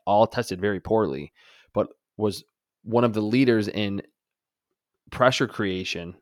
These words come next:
and the amount of pressures that he generated at U A B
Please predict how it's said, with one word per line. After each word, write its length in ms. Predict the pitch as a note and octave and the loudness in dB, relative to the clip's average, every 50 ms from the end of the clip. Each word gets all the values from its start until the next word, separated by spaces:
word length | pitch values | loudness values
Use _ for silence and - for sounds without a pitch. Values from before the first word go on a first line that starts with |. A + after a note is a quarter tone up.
| _ - | _ -10
and 200 | G2 F#2+ E2+ - - | -10 -10 -10 -10 -8
the 160 | G2+ A2 A2 | -4 -2 -2
amount 220 | G#2+ G#2 G#2 G#2+ | 0 0 0 0
of 60 | G2 - | -2 -2
pressures 380 | - A2 A2+ - - F2+ F#2 | 0 -2 0 0 -2 -6 -8
that 120 | A2+ G#2 G2 | -8 -12 -10
he 300 | - - A2 G2+ F2 - - - _ _ _ _ _ _ | -8 -6 -6 -6 -8 -10 -16 -20 _ _ _ _ _ _
generated 720 | A#2 A#2+ C#3 D3+ C#3 A#2 G#2 F#2+ F2+ F#2 F2 F2 F2 - - - - _ _ _ - | 4 4 4 6 4 2 0 0 -2 -4 -6 -6 -8 -12 -18 -20 -20 _ _ _ 4
at 200 | A2 A#2 A2+ - | 4 4 4 4
U 180 | A#2 A2 G2+ | 4 4 4
A 80 | G2+ G2 | 4 2
B 320 | F#2 A2 G#2+ F#2+ F#2 G2 | 2 2 2 2 0 -2